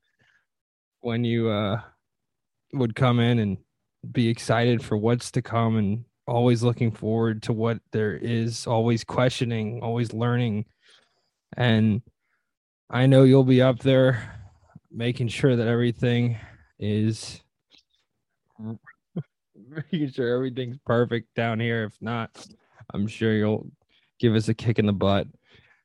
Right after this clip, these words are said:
Um, but I hope you are enjoying your Pop-Tarts. I hope that you're able to play baseball with your, uh, Wilson catcher's mitt. Um, and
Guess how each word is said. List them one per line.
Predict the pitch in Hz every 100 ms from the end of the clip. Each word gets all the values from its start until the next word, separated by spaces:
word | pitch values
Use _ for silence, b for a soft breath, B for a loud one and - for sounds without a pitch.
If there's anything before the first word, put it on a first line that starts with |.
| _ -
Um, | 95 90 95 104 110 _ _ -
but | 113 110 101 - _ _ -
I | 113 117
hope | 127 120
you | 113 120 117 120 120
are | 104 107
enjoying | 113 110 120 120 117
your | 113
Pop-Tarts. | 120 117 117 131 123 107 - - b b b -
I | 101
hope | 120 110 - B B B B B -
that | 107
you're | 104 110
able | 110 110
to | - -
play | - 120
baseball | 110 113 113 - 117 120 - b b b b _ -
with | 107 107
your, | 104 95 110 135
uh, | 65 58 65
Wilson | 110 110 - 107 107 113 -
catcher's | - 120 - 120 113
mitt. | 113 107 - - _ _ _ _ _ _ _ -
Um, | 101 101 101 107 160 _ _ _ - -
and | - 113 104 101 101